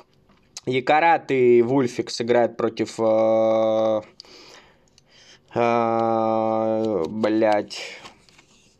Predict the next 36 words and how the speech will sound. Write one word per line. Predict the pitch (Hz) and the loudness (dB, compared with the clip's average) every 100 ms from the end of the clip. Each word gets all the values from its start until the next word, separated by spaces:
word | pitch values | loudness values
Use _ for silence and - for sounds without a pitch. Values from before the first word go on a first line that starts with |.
| _ _ - 113 | _ _ -12 -2
Владика | 127 156 147 120 123 | 2 2 2 0 0
из | 120 | 0
Латвии | 131 160 165 139 123 117 | 2 2 0 2 4 4
и, | 117 120 117 117 110 | 0 0 2 2 2
э, | 107 110 | 2 2
в-, | 110 110 107 107 113 - | 0 -6 -14 -18 -20 -12
Ивана. | 123 120 135 175 196 196 196 - _ _ | -4 0 0 0 -2 -6 -10 -20 _ _
Это | 113 117 | -6 -4
будут | 110 110 | -2 -2
тоже | 113 110 | -2 -4
красивые | - 110 - 104 110 147 | -6 -8 -6 -4 -2 0
игры. | 185 151 - - - - - | 0 -2 -4 -10 -20 -20 -2
Ну | 165 | 0
и | |
последняя | 185 180 - 180 170 | 2 0 2 0 2
игра, | 151 165 180 | 2 2 2
супер-мега | 180 - 131 120 123 113 113 | 0 -4 -4 -2 -2 0 0
игра. | 113 120 131 175 190 | 2 2 2 0 -4
Дэн | 117 117 117 | -2 0 2
говорит, | 113 110 | 0 0
будет | 117 113 | -2 -2
всех | 120 - | -6 -2
рвать. | 123 139 151 | 0 0 0
Э, | 123 117 110 110 | 0 2 2 0
Дэн, | 117 131 120 110 | 0 0 0 -2
э, | 107 110 110 | -2 0 0
очень | 120 - | 0 0
мечтал | 117 113 - 120 | -4 -2 0 0
давно | 110 113 | 0 -2
сыграть | 107 110 110 104 | -4 -2 -2 -2
с | |
Шахбаном. | 104 110 123 123 117 113 | -6 -2 0 0 -2 0
Дэн | 110 107 | -2 -2
с | - | -6
ним | 110 | -6
сыграет. | 101 107 117 143 165 | -6 -4 0 2 0